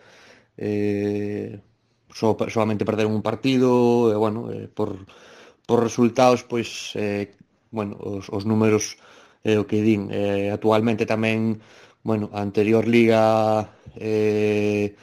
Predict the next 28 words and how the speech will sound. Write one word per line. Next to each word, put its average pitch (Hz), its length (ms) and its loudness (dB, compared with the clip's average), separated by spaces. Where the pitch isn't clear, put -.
do 113 160 4
parón 127 480 0
anterior, 110 480 0
pois, 104 240 -6
foron 107 400 0
as, - 560 -6
as 110 160 -6
campeonas, 117 720 0
entón, 107 400 0
bueno, 101 160 -6
pois, - 320 -16
eh, 98 560 -8
pois - 320 -10
parten 117 320 0
como, 110 320 0
como 113 240 2
as 107 80 -2
favoritas. 107 640 -4
Eh, 104 800 0
somos 117 320 0
dous 110 160 0
equipos 113 320 -4
que 113 160 -2
nos 107 80 -2
coñecemos 110 480 -2
moi 110 80 2
ben, 131 320 6
xogamos 113 480 -6